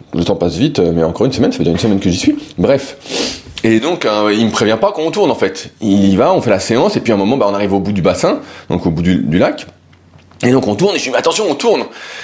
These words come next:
Et il me dit, « Mais pourquoi tu penses à ce qu'on tourne ? » Et il dit, « On, on tourne, on n'y pense pas, on y va. » Et il avait raison, parce qu'en fait, à anticiper ce qui va se passer, ce qui va se produire, on est...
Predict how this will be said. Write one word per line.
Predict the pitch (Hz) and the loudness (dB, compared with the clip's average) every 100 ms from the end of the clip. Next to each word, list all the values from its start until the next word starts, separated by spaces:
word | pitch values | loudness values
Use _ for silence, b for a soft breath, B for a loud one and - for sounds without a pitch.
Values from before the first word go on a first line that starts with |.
| B | B
Et | 98 | 0
il | 98 | 2
me | 117 | 2
dit, « | 156 | 2
Mais | 101 - | 0 -2
pourquoi | - 170 147 202 | -2 0 2 0
tu | 139 | 0
penses | 160 151 | -2 0
à | 117 | 0
ce | |
qu'on | 143 | 0
tourne ? » | 196 208 | 2 2
Et | 110 | 2
il | 107 | 2
dit, « | 143 | 2
On, | 113 107 107 | 2 0 0
on | 110 | 0
tourne, | 175 190 | 0 2
on | 123 | 2
n'y | 110 | -2
pense | 107 120 | -2 -2
pas, | - 190 | 0 2
on | 147 | 2
y | 113 | 2
va. » | 185 277 B B B B B - - | 0 -2 B B B B B -6 0
Et | 110 - - - | 0 0 -8 -2
il | 110 | 0
avait | 95 110 | 2 4
raison, | 180 | 4
parce | 269 | 2
qu'en | - 113 | 0 -2
fait, | 156 - | -2 -4
à | 95 | -4
anticiper | 123 165 175 - 175 180 | -4 -6 -8 -8 -2 0
ce | 170 | 0
qui | - | 2
va | 117 | 2
se | 113 | 2
passer, | - 104 175 320 - _ _ _ _ - | -2 -2 -2 -6 -10 _ _ _ _ -14
ce | - | -8
qui | - 110 | 0 2
va | 143 | 2
se | 151 | -2
produire, | - - 123 117 202 302 - B B B B B - | -8 -4 -2 2 0 0 -6 B B B B B -4
on | 113 113 143 | 0 4 4
est... | 180 180 123 - | 4 2 0 -10